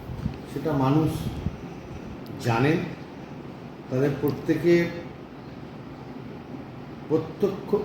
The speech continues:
অভিজ্ঞতা থেকেই তারা বিবেচনা করেন। কেননা তারা দেখেন যে, মানুষ দেখেন যে অভিষেক ব্যানার্জি বিপদের বন্ধু হিসেবে কাজ করেন।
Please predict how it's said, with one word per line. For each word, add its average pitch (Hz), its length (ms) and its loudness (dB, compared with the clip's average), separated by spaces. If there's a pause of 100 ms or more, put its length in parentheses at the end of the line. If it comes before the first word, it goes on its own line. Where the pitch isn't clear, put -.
অভিজ্ঞতা 185 540 8
থেকেই 220 400 4
তারা 165 420 4 (1120)
বিবেচনা 143 500 6 (100)
করেন। 127 220 6 (1600)
কেননা 160 300 0
তারা 185 160 4
দেখেন 151 520 6
যে, 170 80 6
মানুষ 151 340 6 (480)
দেখেন 131 380 6 (1400)
যে 139 140 6 (760)
অভিষেক 175 420 4
ব্যানার্জি 170 560 4 (760)
বিপদের 180 480 10 (100)
বন্ধু 180 300 6
হিসেবে 160 420 4
কাজ 110 140 -2 (120)
করেন। 95 200 -6